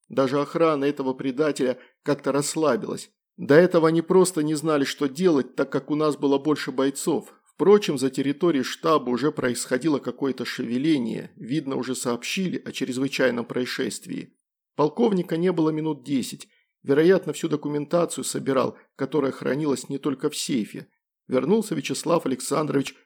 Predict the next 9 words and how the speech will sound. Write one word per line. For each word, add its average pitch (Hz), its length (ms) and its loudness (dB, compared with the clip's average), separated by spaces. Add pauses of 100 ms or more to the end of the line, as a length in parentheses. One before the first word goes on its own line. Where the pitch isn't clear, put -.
(160)
с 135 120 -8
большим 147 360 0
чемоданом. 147 760 -2 (440)
"Все 202 220 6
в 196 80 -8
порядке, 190 480 4
Андрей", 139 540 -4
произнес 131 500 -2
он. - 240 -8